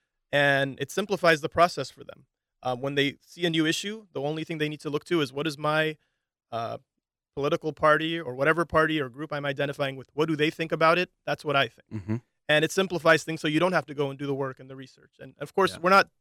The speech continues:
Speaker 1: suggesting that people should go out and spend their days and nights researching all of the political issues. That's not needed. But to realize we do some of these things as a simplification, and others are doing the same thing.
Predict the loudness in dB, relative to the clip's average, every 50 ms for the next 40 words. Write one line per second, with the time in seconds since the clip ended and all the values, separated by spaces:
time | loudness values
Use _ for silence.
0 | _ -18 -12 -2 2 2 2 2 2 -4 -4 -4 -4 -4 -6 -14 -14 -14 -12 -4
1 | 0 2 2 2 2 0 -6 -16 _ _ -6 -6 -4 -2 -2 -2 -2 0 -2 -4
2 | -4 -8 -8 -2 0 0 0 -2 -6 -20 _ _ _ _ _ _ -6 -4 -4 -2
3 | 0 -2 -2 0 0 0 2 2 2 2 0 -2 -6 -6 -2 -2 -2 -2 -4 -14
4 | -12 -14 -10 -4 -2 -2 -2 -2 -6 -6 -6 -6 -10 -10 -12 -12 -12 _ _ _
5 | _ _ _ _ _ _ 2 4 4 4 4 _ _ _ _ _ _ _ -4 -2
6 | 2 4 6 6 8 6 6 4 0 -6 _ _ -10 -8 -4 -4 -4 -2 0 -2
7 | -2 -2 -6 -10 -12 -12 -6 -4 -4 0 0 0 0 0 -4 -6 -6 -8 -8 -10
8 | -12 -2 2 2 2 2 2 -4 -8 -14 -20 _ _ _ _ _ _ _ _ _
9 | _ _ _ _ 0 2 4 6 6 6 4 6 4 4 6 6 4 4 2 -4
10 | -2 -2 -4 -4 -6 -8 -8 -8 -8 -8 -8 -10 -12 -12 -12 -12 -18